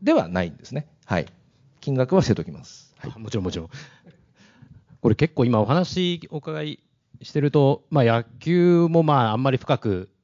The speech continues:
Speaker 2: チーム保有に関して議論されてなかったり、まあ、渋々のサッカー界だったり、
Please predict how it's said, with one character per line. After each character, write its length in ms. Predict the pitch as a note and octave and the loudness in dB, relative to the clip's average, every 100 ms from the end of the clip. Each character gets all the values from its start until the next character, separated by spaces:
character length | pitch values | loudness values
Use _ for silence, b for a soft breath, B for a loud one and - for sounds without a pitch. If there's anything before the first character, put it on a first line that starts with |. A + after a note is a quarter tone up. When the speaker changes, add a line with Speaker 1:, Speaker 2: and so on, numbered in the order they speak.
| _ _ _ | _ _ _
Speaker 2:
チ 160 | - A#2+ | -10 -8
ー 20 | |
ム 240 | A#2+ A#2+ | -4 -4
保 160 | G#2+ A#2+ | -2 -2
有 40 | |
に 60 | G2+ | -2
関 160 | G2 F2+ | -4 -6
し 60 | |
て 100 | F#2 | -8
議 120 | E2+ | -6
論 120 | G2+ F2 | -4 -4
さ 140 | F#2+ | -6
れ 60 | F2+ | -8
て 100 | F2+ | -8
な 100 | F2+ | -8
か 100 | F2 | -8
っ 60 | |
た 140 | - E2 | -8 -8
り、 180 | E2+ - | -10 -10
ま 60 | - | -6
あ、 40 | |
渋 260 | - A#2+ C3 | 0 2 2
々 260 | - A#2 A2+ | 2 2 2
の 100 | G#2 | 2
サ 120 | A2+ | -2
ッ 60 | |
カ 140 | - G#2+ | -2 -4
ー 20 | |
界 140 | - F2 | -4 -10
だ 80 | |
っ 40 | E2+ | -12
た 160 | - | -14
り、 160 | E2+ | -16